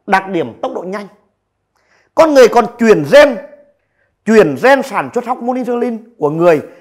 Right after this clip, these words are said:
vào trong vi khuẩn để vi khuẩn nó sản xuất hormone cho con người.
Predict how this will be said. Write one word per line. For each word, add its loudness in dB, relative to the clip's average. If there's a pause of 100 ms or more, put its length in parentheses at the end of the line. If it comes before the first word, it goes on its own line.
(220)
vào 4
trong -2
vi -4
khuẩn -2
để -6
vi -8
khuẩn -4
nó -12
sản -8
xuất -14
hormone -12
cho -8
con -10
người. -8